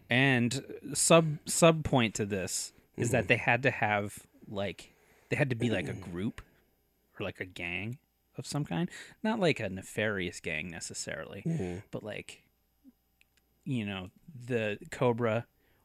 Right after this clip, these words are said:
Speaker 1: or the Joes, they were the Joes. They weren't just, like, a bunch of dudes. They had
Speaker 2: Yeah.
Speaker 1: a name for the thing.
Speaker 2: Yes.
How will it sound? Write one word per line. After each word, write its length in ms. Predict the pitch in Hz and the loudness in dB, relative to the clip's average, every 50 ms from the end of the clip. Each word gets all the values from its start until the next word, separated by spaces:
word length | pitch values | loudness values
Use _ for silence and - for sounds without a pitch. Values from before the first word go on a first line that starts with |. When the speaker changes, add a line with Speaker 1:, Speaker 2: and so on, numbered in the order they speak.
| _ _ | _ _
Speaker 1:
or 240 | - 113 113 107 104 | -4 -2 0 0 0
the 140 | 101 120 117 | -2 -4 -4
Joes, 680 | 107 113 110 101 95 98 104 123 139 151 - - - - _ _ _ _ - | -4 -2 -2 0 0 0 0 0 0 -2 -4 -6 -8 -12 _ _ _ _ -2
they 120 | 120 123 | 0 0
were 220 | 123 131 139 127 113 | 2 4 4 2 2
the 240 | 107 107 120 110 110 | 0 -2 -2 -2 -2
Joes. 420 | 107 - 110 98 104 131 143 135 | -2 -2 -2 0 0 0 0 2
They 100 | 123 117 | 2 2
weren't 220 | 127 143 165 - 147 | 2 2 0 0 -2
just, 220 | 135 139 - - | -2 -2 0 2
like, 180 | 127 120 113 - - | 2 2 2 2 0
a 60 | 120 | -2
bunch 300 | 110 - 113 107 - - | 0 0 0 -2 -2 -4
of 120 | 113 104 - | -6 -6 -6
dudes. 420 | - 90 80 57 - - - - - | -6 -6 -6 -8 -10 -14 -16 -10 -6
They 100 | 107 98 | -4 2
had 180 | - 123 120 | 4 4 6
Speaker 2:
Yeah. 160 | 113 104 90 90 | 6 6 4 4
Speaker 1:
a 20 | |
name 300 | 107 110 107 107 110 104 | 4 2 2 2 0 -2
for 340 | - - - 107 101 101 95 | -4 -4 -4 -2 -2 -2 -4
the 140 | 87 - 92 | -6 -8 -10
thing. 360 | - - - 87 71 - - - | -8 -8 -6 -6 -6 -6 -4 -2
Speaker 2:
Yes. 440 | 113 104 87 76 - - - - | 0 0 0 -2 -4 -8 -12 -14